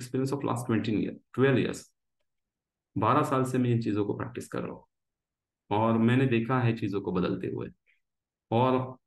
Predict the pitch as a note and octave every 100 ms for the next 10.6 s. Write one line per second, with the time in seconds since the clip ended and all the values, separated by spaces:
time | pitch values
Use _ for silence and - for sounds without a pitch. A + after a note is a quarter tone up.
0 | _ G#2+ C3 E3+ D#3+ D3 C#3+ D3 C3 B2
1 | C3+ B2+ A#2+ A#2+ G#2+ A2 A#2 A2+ A2+ A#2+
2 | B2 B2 G#2+ G#2 A2+ C3 B2 A#2+ A#2+ A#2
3 | G#2+ G2+ G2 A#2+ A#2+ - _ _ _ _
4 | - G2+ F#2+ G2 G#2 A2 C3+ C#3+ G2+ F2+
5 | D#2+ D2+ - - - F#2 F2+ - - -
6 | - - - A2 A2+ A#2+ A#2 D3+ C3+ C3+
7 | - C3+ C#3 - A2+ G2+ A2 - A2+ B2+
8 | C#3 - - B2 D#3 D3+ A2 G2+ A2+ C3+
9 | A2+ A#2 A#2+ B2+ A#2 B2 C3+ C3+ B2 E3
10 | B2+ G#2+ G2 - A#2 F2